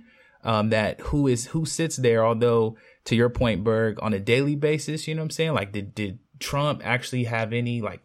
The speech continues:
is he in my house somewhere here? Uh, possibly in terms of if he regulates F C C or something, uh, waves of, you know, microwaves or something. But to a degree, no, he doesn't. But there is a, uh,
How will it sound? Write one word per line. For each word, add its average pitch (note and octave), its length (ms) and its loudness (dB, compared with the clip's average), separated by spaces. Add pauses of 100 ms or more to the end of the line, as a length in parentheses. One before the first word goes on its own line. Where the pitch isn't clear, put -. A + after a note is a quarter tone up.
is A2 220 -8
he D#3 220 0
in D3 100 0
my C#3+ 160 0
house D3 300 -2
somewhere D3+ 420 -2
here? E3 380 -2 (440)
Uh, A#2+ 200 0
possibly E3+ 580 2
in D#3 80 0
terms C#3 280 2
of B2+ 160 0
if B2 120 -4
he C3+ 100 -2
regulates G#2+ 720 0
F A#2+ 160 4
C A2 220 0
C G#2 280 0
or G2 60 -4
something, G2+ 580 -4 (440)
uh, F#2+ 200 -4
waves G#2+ 640 4
of, G2 300 0
you C3 80 2
know, G2+ 100 -6
microwaves G#2 680 0
or G2+ 60 -8
something. G#2 460 -4
But - 360 0
to C#3 160 -2
a - 20 2
degree, C3 320 2
no, G#2+ 320 2
he G#2 140 -10
doesn't. G2 400 -2 (340)
But B2 420 2
there A#2+ 220 2
is C#3+ 540 2
a, A2+ 480 0 (640)
uh, B2 220 0